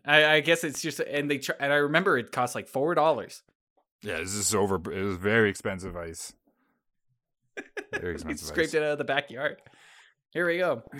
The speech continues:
Speaker 1: <clears throat> Um, but yeah, uh, he doesn't have a lot of experience in show running. This is his first, uh, show. Um, but that is a lot. That's,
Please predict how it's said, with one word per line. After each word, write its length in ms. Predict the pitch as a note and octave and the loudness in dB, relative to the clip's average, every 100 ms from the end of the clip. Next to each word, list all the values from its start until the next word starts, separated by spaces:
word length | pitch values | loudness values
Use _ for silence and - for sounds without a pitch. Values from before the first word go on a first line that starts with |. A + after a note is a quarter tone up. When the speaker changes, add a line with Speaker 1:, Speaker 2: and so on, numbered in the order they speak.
| D#3+ G#3 | -10 -4
Speaker 1:
<clears throat> 200 | F3 C#3+ | 0 6
Um, 500 | D3+ C#3+ C3 B2 - _ | 6 6 2 -4 -10 _
but 100 | F#3 | 2
yeah, 340 | G#3 E3+ A#2+ - - - _ - | 4 4 2 -12 -20 -20 _ 2
uh, 420 | D#3+ D3+ C#3+ C3 - _ _ _ | 4 6 4 2 -4 _ _ _
he 200 | - F3 | -8 -6
doesn't 420 | C3+ G3+ C#4 A#3+ - | 4 4 4 -6 -10
have 300 | C3 D#3+ F3+ | 0 4 4
a 60 | D3+ | 4
lot 280 | D3 C#3+ C#3 | 2 2 2
of 80 | |
experience 640 | B2+ - C#3 C3+ B2+ B2 A#2+ - | -4 -8 -6 -4 -4 -6 -8 -10
in 260 | C3 A#2+ A2+ | -8 -6 -4
show 180 | C#3+ | -2
running. 240 | C#3+ A2+ A2+ | 0 -2 -2
This 140 | B2+ | -4
is 40 | A#2 | -6
his 120 | A2 | -8
first, 320 | - A#2 - - _ _ _ _ _ B2 | -6 -6 -8 -16 _ _ _ _ _ -6
uh, 300 | A2 G#2 G2+ | -6 -4 -6
show. 580 | - E3+ C#3+ F2 C2+ - - - _ | -2 2 2 0 -6 -14 -20 -20 _
Um, 500 | - A#2+ A2+ G#2+ G#2 - - - | -6 -2 -2 -4 -10 -16 -14 -4
but 140 | D#3+ | 4
that 240 | F3 A#3+ | 6 6
is 160 | B3 G3 E3+ | 4 -2 -4
a 80 | |
lot. 280 | D#3 D#3+ B2 | -2 -2 0
That's, 300 | D#3 F3 - | 0 0 -4